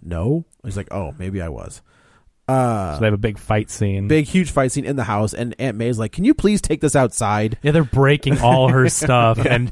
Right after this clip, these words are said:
Speaker 2: and so it's, it, it, they keep, there's these great zoom ins. This is the, I think, the Lord and Miller humor where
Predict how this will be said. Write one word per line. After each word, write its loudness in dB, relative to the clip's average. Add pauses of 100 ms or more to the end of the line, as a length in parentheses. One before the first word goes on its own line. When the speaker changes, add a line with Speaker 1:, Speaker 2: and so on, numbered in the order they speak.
(160)
Speaker 2:
and 2
so 6
it's, 2
it, 2
it, 0
they 4
keep, 0
there's 4
these 2
great 2
zoom 4
ins. 0
This -2
is -2
the, 0
I 0
think, -4
the -8
Lord 2
and -4
Miller 2
humor 0
where 2